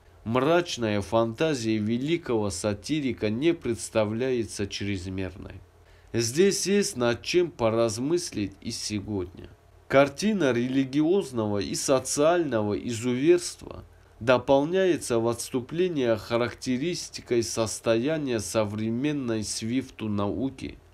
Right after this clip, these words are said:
и особенно изящной словесности. Они значительно более полемичны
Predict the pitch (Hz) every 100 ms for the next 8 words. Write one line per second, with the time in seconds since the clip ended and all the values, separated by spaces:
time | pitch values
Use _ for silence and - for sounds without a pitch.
0 | - - 123 117 117 - 175 151 117 107
1 | 98 104 107 101 127 131 - 110 101 -
2 | 98 95 101 92 - - - - - -
3 | - 113 147 202 175 170 170 165 208 208
4 | 165 147 131 120 175 175 143 117 - 156
5 | 135 131 147 180 - - -